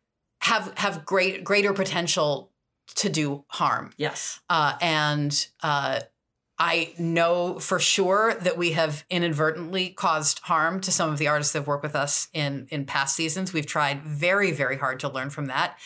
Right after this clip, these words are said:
Speaker 1: and to, um, sort of create language and expectations and processes that, uh, prevent future harm,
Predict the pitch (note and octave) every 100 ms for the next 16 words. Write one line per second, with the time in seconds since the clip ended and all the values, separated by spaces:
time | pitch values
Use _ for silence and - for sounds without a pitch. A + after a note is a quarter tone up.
0 | - - - D#3 D3 - C#3+ C#3 C#3 C#3+
1 | C3 C3 C3 - - - _ _ _ _
2 | _ _ - - F3+ D3 - F#3+ D3+ D3+
3 | D3 - _ _ _ _ _ _ _ -
4 | F3+ F#3 F#3 E3 F3 E3 D3 - D#3 D3
5 | D#3+ - E3 D3+ D3+ C#3+ C#3+ - D3 C#3+
6 | - D3+ D3 D3+ D3 C#3 C#3 C#3+ C#3 B2+
7 | - _ _ _ _ _ _ _ D#3+ C3
8 | A#2 F#2 D#3+ _ _ - C3+ E3+ D3 -
9 | - - F3 D#3+ C3 C3+ C3+ F#3+ G3+